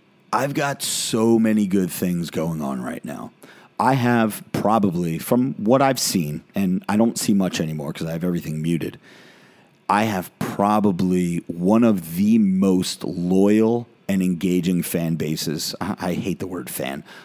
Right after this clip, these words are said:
Let's say audience or bros and broettes, whatever. Fan is such a fucking goofy word, um, 'cause I don't think anyone should be a fan of mine. I think you either, you're either my bro or you're not.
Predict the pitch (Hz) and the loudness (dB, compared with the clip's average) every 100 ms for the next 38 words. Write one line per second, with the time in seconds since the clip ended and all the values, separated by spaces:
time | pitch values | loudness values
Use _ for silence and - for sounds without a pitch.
0 | - 113 - 113 - 95 95 76 58 - | -4 -2 2 2 2 0 -2 -2 -6 -6
1 | 87 85 92 101 101 101 87 82 78 62 | -8 -4 2 4 4 0 0 -2 -2 -6
2 | - 85 82 71 71 - 110 127 107 85 | -6 -6 -6 -6 -8 -2 0 2 0 0
3 | - 87 85 - - 85 - 73 - - | -2 -2 -6 -8 -8 -8 -8 -8 -10 -12
4 | - - 90 80 92 85 85 82 - - | -18 -8 -8 -6 -8 -6 -8 -10 -14 -20
5 | - - - - 95 85 78 71 69 _ | -20 -20 -20 -14 -8 -8 -8 -12 -16 _
6 | - 87 107 104 69 - 95 85 78 - | -4 0 0 0 -4 -4 -2 -2 -4 -6
7 | 76 58 - - 82 71 58 - 64 50 | -8 -6 -6 -6 -6 -6 -10 -10 -10 -8
8 | 90 92 92 87 - 87 85 95 92 92 | -10 -4 -4 -4 -6 -4 -2 -2 -4 -8
9 | - 87 85 95 90 82 76 73 92 95 | -8 -6 -2 0 0 -2 -6 -4 0 0
10 | 82 73 64 50 | 0 -4 -8 -10